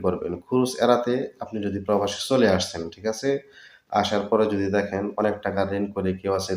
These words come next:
ঋণ করে কেউ, বাবার টাকা কেউ জমি বিক্রি করে প্রবাসে আসেন। তো আসার পরে যদি দেখেন যে আপনি যে কাজ আপনাকে বলছে সেই কাজ হয়নি, ডিউটির টাইম সেটাও কম বেশি হইতেছে, বা আপনার বেতনও কম বেশি হইতেছে, তা আপনি যেহেতু এসে পড়েছেন,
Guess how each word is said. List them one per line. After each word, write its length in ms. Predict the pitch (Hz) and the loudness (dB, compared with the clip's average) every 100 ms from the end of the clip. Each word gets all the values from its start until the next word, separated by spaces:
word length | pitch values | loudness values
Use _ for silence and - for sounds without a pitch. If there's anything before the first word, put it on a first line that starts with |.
| 98 | -2
ঋণ 60 | 98 | -2
করে 140 | 98 95 92 | -4 -4 -4
কেউ, 100 | 95 | -2
বাবার 200 | 98 98 92 | 2 2 0
টাকা 140 | 95 98 95 | 0 -2 -4
কেউ 100 | 95 | -6
জমি 180 | 92 101 101 | -4 -4 -4
বিক্রি 220 | 101 - 98 | -6 -8 -4
করে 140 | 101 127 - | -2 -2 2
প্রবাসে 320 | 104 98 - 95 | 4 4 4 2
আসেন। 180 | 90 76 - - - | 0 -6 -8 -8 4
তো 40 | 101 | 6
আসার 200 | 101 107 | 6 2
পরে 120 | 104 113 | 0 0
যদি 120 | 101 101 | 2 2
দেখেন 220 | 110 104 95 | 2 2 -2
যে 60 | 98 98 | 0 -2
আপনি 180 | 101 101 98 - _ _ _ | -2 -4 -4 -10 _ _ _
যে 200 | 95 98 104 101 | -4 2 4 4
কাজ 120 | 98 101 | 4 4
আপনাকে 240 | 101 95 95 | 2 0 0
বলছে 200 | 104 104 104 | -2 -4 -8
সেই 160 | - 104 107 | -4 -4 -2
কাজ 120 | 104 98 | -6 -6
হয়নি, 240 | 95 110 135 _ _ - 90 | -6 -6 -8 _ _ -18 -10
ডিউটির 280 | 95 101 98 | -6 -6 -4
টাইম 120 | 101 104 | -4 -2
সেটাও 340 | - 90 95 95 - - _ _ _ - | -4 2 2 2 -4 -12 _ _ _ 0
কম 120 | 104 101 | 2 2
বেশি 180 | 95 95 | 0 0
হইতেছে, 380 | 98 101 110 131 139 85 - | 0 0 -2 -2 -4 -6 -4
বা 80 | 98 95 | 0 2
আপনার 200 | 95 92 101 | 2 0 0
বেতনও 340 | 101 104 107 107 | 0 2 0 0
কম 100 | 104 95 | 0 -2
বেশি 140 | - 90 | -4 -8
হইতেছে, 320 | - 85 - - - | -8 -16 -18 -16 -4
তা 60 | 98 | -2
আপনি 120 | 101 98 | 0 -2
যেহেতু 200 | 98 104 101 | -2 2 0
এসে 140 | 107 107 | 0 -2
পড়েছেন, 320 | 117 117 135 | -2 -2 -4